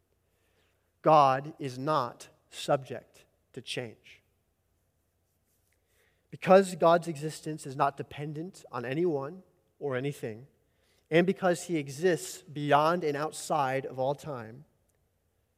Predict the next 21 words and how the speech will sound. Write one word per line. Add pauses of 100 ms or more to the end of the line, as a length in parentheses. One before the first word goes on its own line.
(280)
God
is
not
subject
to
change. (1500)
The
theological
term
for
this
is (120)
immutability. (480)
God
is
immutable,
meaning
that
God
is
not